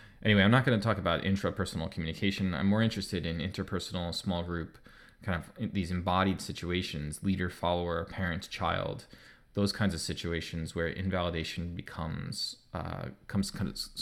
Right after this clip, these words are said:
sort of comes to the fore as a practice. Um, it's also the case, and, and I'm just gonna kind of wave at this, and psychologists have more to say about it, but invalidation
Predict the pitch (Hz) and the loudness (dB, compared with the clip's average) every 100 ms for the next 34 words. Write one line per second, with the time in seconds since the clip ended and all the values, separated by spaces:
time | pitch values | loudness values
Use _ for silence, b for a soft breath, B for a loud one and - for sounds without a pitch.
0 | - - 95 113 101 - 90 - 101 85 | -8 -4 0 2 0 -2 -8 0 2 4
1 | 80 80 76 - 95 80 - - - - | 2 0 -6 -2 0 0 -4 -8 -8 -8
2 | B B B B B B B 101 95 90 | B B B B B B B 4 6 4
3 | 85 - - - _ _ _ - - - | 0 -6 -14 -20 _ _ _ -20 -20 -20
4 | - 123 160 170 180 143 - 123 - 104 | -2 4 4 6 4 4 4 2 4 2
5 | 101 101 90 - _ - 98 101 95 - | 2 2 -4 -4 _ -2 2 2 2 -2
6 | 101 98 98 90 101 104 101 87 85 90 | 0 2 2 2 2 2 0 -2 -4 -4
7 | 80 - 87 87 98 90 80 - - 85 | -6 -4 -4 0 0 0 -8 -8 -8 -6
8 | 87 82 - 90 82 80 85 - 90 - | -4 -4 -2 -2 -2 -4 -8 -6 -6 -6
9 | B B B B B 131 147 160 131 131 | B B B B B 4 6 8 8 4
10 | - 117 104 104 98 | 4 4 6 4 4